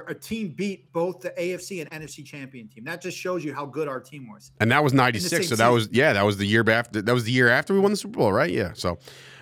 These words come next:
Speaker 2: um,
Speaker 1: Yeah, that was the year
Speaker 2: interesting.
Speaker 1: we got pounced by Carolina because, uh,
Speaker 2: Uh, drunk-ass
Speaker 1: because
Speaker 2: Kerry
Speaker 1: Irvin
Speaker 2: Collins,
Speaker 1: got,
Speaker 2: right?
Speaker 1: Irvin got hurt,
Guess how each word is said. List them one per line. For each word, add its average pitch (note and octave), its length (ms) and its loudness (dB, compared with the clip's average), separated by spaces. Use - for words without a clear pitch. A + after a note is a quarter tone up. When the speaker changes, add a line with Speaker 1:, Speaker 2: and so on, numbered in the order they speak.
Speaker 2:
um, F#2+ 320 4
Speaker 1:
Yeah, F#3 240 -4
that G2 160 -2
was - 100 -8
the F3 80 -6
year E3+ 120 -2
Speaker 2:
interesting. - 40 -4
Speaker 1:
we D3+ 80 -6
got D3 300 -10
pounced D3 280 -12
by B2+ 120 -12
Carolina A#2+ 680 -14
because, B2+ 400 -14
uh, A2+ 180 -14
Speaker 2:
Uh, F2 360 -6
drunk-ass F2+ 360 0
Speaker 1:
because - 100 -4
Speaker 2:
Kerry F2+ 180 2
Speaker 1:
Irvin - 80 -6
Speaker 2:
Collins, F2+ 340 -2
Speaker 1:
got, E2 80 -8
Speaker 2:
right? F2+ 200 -6
Speaker 1:
Irvin C#3 240 -8
got A2 160 -12
hurt, G#2+ 200 -18